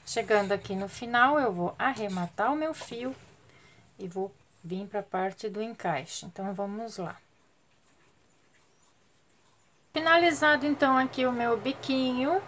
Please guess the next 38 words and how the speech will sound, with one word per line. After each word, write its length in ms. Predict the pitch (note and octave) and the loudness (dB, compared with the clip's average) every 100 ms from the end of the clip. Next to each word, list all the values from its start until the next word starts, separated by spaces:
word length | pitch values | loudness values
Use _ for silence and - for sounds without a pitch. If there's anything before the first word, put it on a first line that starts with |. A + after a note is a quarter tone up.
| - - - - - | -10 -18 -16 -16 -16
estamos 640 | - F3 F#3 G#3 A#3 B3+ | -10 -4 -2 -2 -4 -4
assim. 500 | C4+ - B3 A#3+ D4+ - - - - - - - - - - | -6 -6 -6 -4 -6 -8 -14 -14 -14 -16 -16 -16 -16 -16 -2
Então, 120 | - | 4
agora 320 | D#4+ D4 C#4 C#4 | 6 6 6 4
eu 60 | |
vou 160 | C4 B3+ | 2 -2
vir 220 | G#3 A3 | 0 -4
pra 160 | A3 A#3 | 0 0
parte 480 | - F#3 F#3 - | 2 0 0 -6
do 200 | F3+ F#3+ | -4 -4
encaixe. 680 | F#3 G#3+ - F3 B2 - - - - - - - - - - - - | -2 -4 2 2 2 -8 -10 -10 -12 -14 -18 -16 -16 -16 -18 -18 -2
Pra 240 | D4+ F#4 | 4 6
fazer 440 | F#4+ E4 B3+ G3+ G3+ | 6 2 2 2 2
o 60 | |
meu 260 | G3 G3 G3 | 2 0 0
encaixe, 640 | A#3 B3+ A3 F#3 F#3+ G#3 | 0 2 6 6 4 -2
gente, 180 | G3+ F#3 | -6 -4
então 160 | A3 | -2
assim, 360 | G#3+ G#3+ - G3 | 0 -2 -4 -6
ó, 40 | F3+ - | -4 -4
como 160 | G#3 | -2
esse 200 | G#3 - | -2 -2
aqui 320 | G#3 - G#3+ - | -4 -2 -4 0
é 180 | G3 G3 | 2 2
quadrado 680 | - G#3+ F#3 F#3 E3+ F#3+ F3 | 6 6 6 6 4 4 0
aqui, 300 | D#3+ - A#3+ | -4 -8 -6
né, 220 | G#3+ G3+ | -4 -4
então 180 | G3 G3 | 0 0
é 60 | |
mais 340 | F#3+ F#3+ F#3 - | 0 -2 -2 2
fácil, 540 | F#3 E3+ G#3 - B3 | 8 8 8 2 -4
né, 160 | F#3+ F#3+ | 0 0
a 40 | |
gente 240 | G3 F#3 - | -2 -6 -4
pega 300 | F#3+ F3+ F#3 | -2 0 -2
uma 240 | G3 A3+ | 0 2
linha 380 | G#3+ G#3+ A3 B3 | 2 0 0 -4
aqui. 300 | - C4 | -4 -6